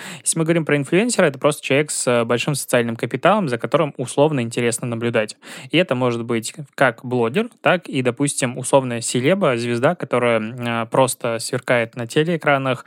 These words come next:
делает музыку, что-то еще, и людям интересно подсматривать. То есть, э, большая часть именно звезд,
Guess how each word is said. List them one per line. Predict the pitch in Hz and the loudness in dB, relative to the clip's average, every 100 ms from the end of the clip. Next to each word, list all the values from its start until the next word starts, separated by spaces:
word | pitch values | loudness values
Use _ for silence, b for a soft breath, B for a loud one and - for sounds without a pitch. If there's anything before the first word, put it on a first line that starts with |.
| B B B | B B B
делает | 131 120 113 110 | 0 2 0 2
музыку, | 143 190 170 156 127 | 4 4 4 0 -2
что-то | - 123 | -4 -4
еще, | 120 - 208 | -4 2 2
и | 208 | 2
людям | 139 185 147 123 | 0 0 0 -2
интересно | 117 143 170 123 | 0 0 0 -2
подсматривать. | 120 - 131 117 117 - - | -2 0 0 0 -6 -12 -6
То | 131 | -2
есть, | 127 123 - | -2 -4 0
э, | 127 123 | 2 2
большая | 120 175 180 131 | 2 0 0 -2
часть | 151 151 - | 0 0 -2
именно | 127 123 | -4 -2
звезд, | 117 120 139 117 | -2 2 2 2